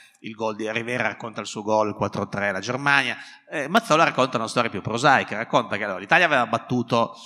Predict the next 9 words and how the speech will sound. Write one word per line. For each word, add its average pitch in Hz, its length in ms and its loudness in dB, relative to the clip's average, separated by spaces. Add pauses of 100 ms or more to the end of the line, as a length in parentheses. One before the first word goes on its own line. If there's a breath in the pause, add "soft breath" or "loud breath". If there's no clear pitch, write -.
(200 loud breath)
la 110 160 -2
Svezia 113 640 -2
la 107 120 -4
prima 110 220 -6
partita, 101 400 -8
l'Uruguay 131 360 4
aveva 120 120 0
battuto 120 300 -2
Israele 123 680 0